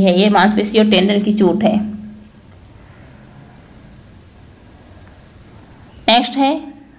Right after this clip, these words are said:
हमारे हृदय में कितने pump होते हैं?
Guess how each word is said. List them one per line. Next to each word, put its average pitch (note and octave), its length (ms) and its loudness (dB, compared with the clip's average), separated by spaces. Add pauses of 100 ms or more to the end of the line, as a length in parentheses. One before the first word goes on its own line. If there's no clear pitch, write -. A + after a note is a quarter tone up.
(1040)
हमारे A#3+ 380 4
हृदय B3+ 280 2
में C4 180 0
कितने A#3+ 260 -4
pump A3+ 360 0
होते F#3+ 300 -2
हैं? F#3+ 200 -2